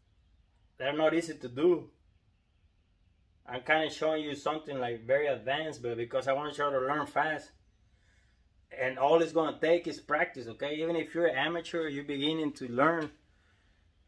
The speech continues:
a lot of times when you're learning and you see these shots that, I mean, this, this shot, when I learned this shot, I didn't learn this shot like, uh, I said, like, around, I, I,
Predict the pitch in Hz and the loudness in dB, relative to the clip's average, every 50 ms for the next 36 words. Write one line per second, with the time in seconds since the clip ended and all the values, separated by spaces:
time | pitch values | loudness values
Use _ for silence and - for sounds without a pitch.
0 | _ _ - 120 123 135 151 165 165 160 - 156 160 180 190 180 156 127 - - | _ _ -2 0 4 6 6 6 6 2 2 0 2 2 0 0 -2 -4 -6 -10
1 | - - _ _ _ _ _ _ _ _ _ _ _ _ _ _ _ _ _ _ | -18 -20 _ _ _ _ _ _ _ _ _ _ _ _ _ _ _ _ _ _
2 | _ _ _ _ _ _ _ _ _ _ _ - 139 131 135 131 127 139 156 165 | _ _ _ _ _ _ _ _ _ _ _ -8 -4 -2 0 2 6 6 6 8
3 | 160 147 147 156 185 202 185 170 151 139 131 127 - _ _ _ _ _ _ - | 8 10 10 10 10 10 8 2 0 -4 -6 -8 -12 _ _ _ _ _ _ -8
4 | 127 127 127 139 151 151 - - 185 185 170 165 165 160 - - 175 175 185 180 | -8 -4 -2 -2 -2 -2 0 -2 -2 0 0 0 -2 -2 -2 2 4 4 4 4
5 | - 151 143 131 127 - 127 135 147 143 143 135 131 156 190 196 - - 180 151 | 2 4 4 4 4 4 2 0 0 0 -2 0 2 0 0 0 -2 -8 -8 -4
6 | 135 143 170 190 190 - - 160 160 156 143 135 131 131 135 143 151 156 165 170 | 0 0 0 0 0 4 6 6 6 6 4 2 0 -2 2 2 4 6 6 4
7 | 165 156 156 147 - - 156 160 175 160 - - - - - _ _ _ _ _ | 4 2 -4 -6 -2 2 2 2 2 2 -2 -8 -20 -20 -20 _ _ _ _ _
8 | _ _ _ _ _ _ - 127 143 180 170 165 165 160 160 151 147 143 - - | _ _ _ _ _ _ 0 2 2 4 4 4 4 4 2 0 -4 -6 -2 -2
9 | 151 151 156 147 143 131 123 120 123 127 123 120 117 113 107 104 98 - _ _ | 0 0 2 2 2 2 2 2 0 0 0 0 0 -2 -4 -6 -8 -14 _ _
10 | _ _ _ _ _ _ _ _ _ _ _ _ _ _ _ _ _ _ _ _ | _ _ _ _ _ _ _ _ _ _ _ _ _ _ _ _ _ _ _ _
11 | _ _ _ _ _ _ _ _ _ _ _ _ _ _ _ _ _ _ - 120 | _ _ _ _ _ _ _ _ _ _ _ _ _ _ _ _ _ _ -10 -8
12 | 123 123 - - 147 147 147 143 127 123 - 123 117 117 117 113 113 113 113 113 | -8 -8 -4 -4 -4 -2 0 -2 -2 -2 -4 -4 -4 -2 -4 -4 -4 -6 -8 -8
13 | 113 117 127 127 131 - _ - 120 120 135 143 | -6 -6 -6 -6 -8 -12 _ -14 -10 -8 -6 -6